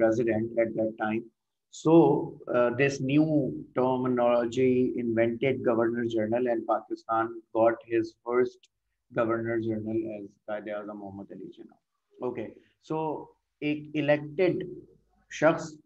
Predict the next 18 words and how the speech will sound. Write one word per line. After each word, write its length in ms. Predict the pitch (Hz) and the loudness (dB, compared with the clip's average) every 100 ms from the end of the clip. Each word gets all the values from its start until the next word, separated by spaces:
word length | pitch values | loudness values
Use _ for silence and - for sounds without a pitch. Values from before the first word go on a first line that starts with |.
| _ _ _ _ _ _ | _ _ _ _ _ _
प्राइम 220 | 139 135 131 | 0 2 2
मिनिस्टर 420 | 131 131 135 127 | -2 -2 -4 -4
होता 220 | 123 131 | -4 0
है। 100 | 143 | 0
इलेक्टेड 800 | 131 127 127 - _ 160 147 - 113 | 0 -6 -10 -20 _ -6 -6 -14 -10
होने 260 | 120 127 139 | -8 -6 -4
के 180 | 135 | -4
लिए 300 | 123 127 131 127 | -2 -2 -2 -2
there 280 | 123 123 123 | -4 -4 -4
must 200 | 123 113 | -8 -8
be 100 | 123 | -6
elections 560 | 120 117 - 139 151 147 - _ _ _ | -2 -4 -6 -8 -8 -8 -18 _ _ _
and 300 | 123 120 120 120 | -2 -2 -2 -4
in 100 | 117 | 0
elections 540 | 113 117 - 135 131 120 | 2 0 -2 -8 -4 -2
there 160 | 120 117 | -2 -2
must 240 | 120 110 | -6 -4
be 100 | 123 | 0